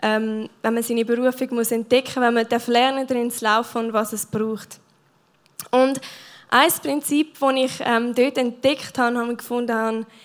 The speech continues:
hey, das ist etwas, auf dem kann man aufbauen. Wenn du berufen wirst, das löst verschiedene Gefühle in dir aus. Du musst lernen, vertrauen und schlussendlich loslassen.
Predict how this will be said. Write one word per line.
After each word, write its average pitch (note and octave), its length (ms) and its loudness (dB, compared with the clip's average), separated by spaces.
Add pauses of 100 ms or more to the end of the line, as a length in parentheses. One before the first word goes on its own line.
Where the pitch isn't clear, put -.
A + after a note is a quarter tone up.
(160)
hey, B3+ 380 2
das C4 160 -4
ist C4+ 140 -2
etwas, B3 460 0
auf A#3 120 -10
dem A#3+ 220 0
kann A#3 160 -2
man A3+ 100 -2
aufbauen. B3 640 2 (1000)
Wenn C4 160 4
du C#4 100 2
berufen D4+ 560 0
wirst, D4 440 -2
das B3+ 280 -6
löst B3 460 2 (280)
verschiedene A#3+ 520 -2
Gefühle A#3+ 400 -4
in A#3 80 -4
dir A#3 240 2
aus. G3+ 340 -4 (800)
Du A#3+ 80 -2
musst A#3 320 -2
lernen, A3+ 320 0
vertrauen A#3+ 680 2 (520)
und A#3 260 -4
schlussendlich G#3+ 680 -6
loslassen. G#3 520 -8